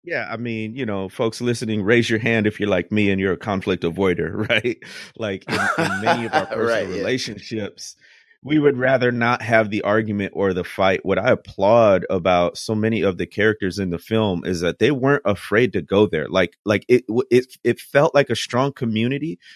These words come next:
Speaker 1: because everyone was willing to tell the truth about everyone else. Um, even if it hurt, even if it was ugly, even if it took a long time to sink in. And of course, when you tell the truth, that causes conflict.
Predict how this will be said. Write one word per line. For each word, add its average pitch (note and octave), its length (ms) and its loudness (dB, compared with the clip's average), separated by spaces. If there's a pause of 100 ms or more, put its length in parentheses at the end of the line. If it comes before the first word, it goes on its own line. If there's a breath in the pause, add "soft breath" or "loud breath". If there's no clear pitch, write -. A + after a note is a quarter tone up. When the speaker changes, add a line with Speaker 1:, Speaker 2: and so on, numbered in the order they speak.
(160 loud breath)
Speaker 1:
because A#2 380 -2
everyone C3+ 440 2
was G#2+ 180 -2
willing G#2+ 440 0
to - 120 -6
tell G#2+ 380 -2
the F2 140 -4
truth - 480 -4
about F#2 340 0
everyone G2+ 420 0
else. F2 460 -6 (320 soft breath)
Um, F2 320 0 (220)
even D#3+ 260 2
if C3+ 120 0
it - 100 2
hurt, G#2 300 0 (120)
even C#3 220 2
if A#2+ 120 -4
it A#2 60 0
was G#2+ 200 -4
ugly, F#2 360 -2
even D#3 180 2
if C3+ 80 0
it A#2+ 120 -4
took A#2 140 -4
a A2+ 40 -2
long G#2 260 0
time G2 300 -8
to F2 100 -10
sink F#2 400 -8
in. F#2 380 -2 (380 soft breath)
And A#2 120 2
of - 160 -2
course, E3+ 340 -2
when B2 120 -6
you A#2+ 60 -8
tell A#2 220 0
the C#3 100 -6
truth, F#2+ 360 -6
that G#2+ 180 0
causes G#2 400 -2
conflict. - 500 -6